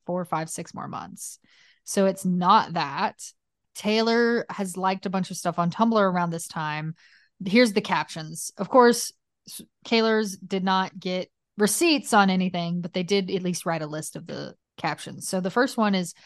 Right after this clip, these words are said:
"Someday you won't remember the, this pain you thought would last forever and ever. She lost him, but found herself, and somehow that was everything," which, of course, that's from Taylor's nineteen eighty-nine lyric booklet. "If you leave me, I'm coming with you."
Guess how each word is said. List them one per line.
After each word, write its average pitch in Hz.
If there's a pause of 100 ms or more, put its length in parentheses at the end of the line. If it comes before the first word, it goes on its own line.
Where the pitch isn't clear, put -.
(140)
"Someday 269
you 269
won't 247
remember 196
the, 175 (100)
this 185
pain 202
you 208
thought 190
would 175
last 160
forever 151
and 143
ever. 220 (420)
She -
lost 208
him, 208
but 175
found 185
herself, 175
and 175
somehow 175
that 160
was 170
everything," 220 (320)
which, 185
of 170
course, 180
that's 170
from 165
Taylor's 156 (200)
nineteen 165
eighty-nine 143
lyric 202
booklet. 151 (420)
"If 208
you 240
leave 262
me, 254
I'm 180
coming 170
with 196
you." 190